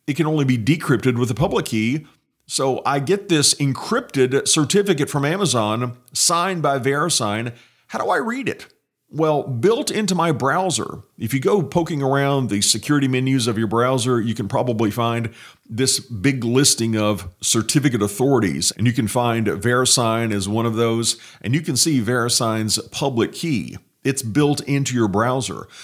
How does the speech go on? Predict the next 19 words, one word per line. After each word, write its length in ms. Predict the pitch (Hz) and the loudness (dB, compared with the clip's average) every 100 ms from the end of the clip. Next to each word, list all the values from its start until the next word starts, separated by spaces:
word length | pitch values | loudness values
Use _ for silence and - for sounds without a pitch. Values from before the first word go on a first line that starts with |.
| - | -12
So 200 | - 107 | -4 -2
you're 160 | 104 - | 2 0
gonna 240 | 254 160 | 0 0
get 240 | 131 151 | 0 0
this 180 | 127 123 | 0 2
certificate 600 | - 113 - 165 160 92 | 0 0 0 0 -2 -4
from 160 | - 107 | -2 -2
Amazon. 580 | 113 131 - 62 - - _ _ | 0 0 -2 -6 -10 -16 _ _
You're 240 | 107 123 | -2 -2
going 240 | 135 143 127 | 0 0 0
to 100 | 107 | 0
take 300 | 135 117 - | 2 2 0
the 380 | 123 98 104 98 | -6 -2 -2 -2
public 500 | - 165 147 160 - | -2 -2 2 2 2
VeriSign 760 | 123 104 127 151 - 120 98 | -2 0 2 2 2 2 -2
key 280 | 98 101 98 | -2 0 2
as 160 | 95 104 | 2 2
an 80 | |
example, 680 | 98 87 87 80 107 131 135 | -2 -2 -4 -4 -4 -4 -6